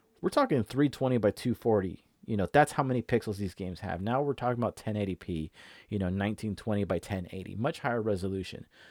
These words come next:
The textures of the Resident Evil four game looked much better on a GameCube. You know, I know it didn't really do a proper four eighty p. You know, you had the black bars and stuff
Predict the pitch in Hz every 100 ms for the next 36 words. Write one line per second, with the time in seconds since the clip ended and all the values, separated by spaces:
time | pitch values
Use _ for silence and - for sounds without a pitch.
0 | - - 120 185 - 208 185 147 123 123
1 | 104 - 123 120 110 117 104 92 - 104
2 | 95 101 113 113 110 107 _ _ - 98
3 | 104 127 - - _ _ 120 117 127 143
4 | 113 113 110 101 95 87 90 85 - -
5 | - 110 95 98 117 131 127 123 113 117
6 | 107 95 113 90 - 117 98 98 104 87
7 | 85 - _ _ - 117 104 101 92 -
8 | 107 107 101 101 95 - 92 90 98 95
9 | - 95 90 98 113 101 117 113